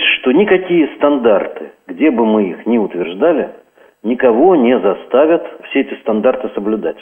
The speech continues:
Ну ладно, когда мы выпускаем учебники, когда мы выпускаем материалы для Е Г, когда мы выпускаем что-то по заказу Минобразования, Минпечати,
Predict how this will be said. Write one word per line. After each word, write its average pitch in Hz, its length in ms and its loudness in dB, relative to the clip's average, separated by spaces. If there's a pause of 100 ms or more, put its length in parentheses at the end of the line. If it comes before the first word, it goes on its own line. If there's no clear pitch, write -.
Ну 147 140 2
ладно, 143 360 0
когда 143 300 2
мы 117 220 0
выпускаем 92 680 -2
учебники, 117 680 -2
когда 101 260 -2
мы 113 140 0
выпускаем 98 500 -2
материалы 98 560 -2
для 90 180 -4
Е 190 180 -2
Г, 113 440 0 (380)
когда 123 240 0
мы 156 140 2
выпускаем 127 500 0
что-то - 440 0
по 107 200 -4
заказу 101 600 0 (160)
Минобразования, 98 1080 0
Минпечати, 110 840 -2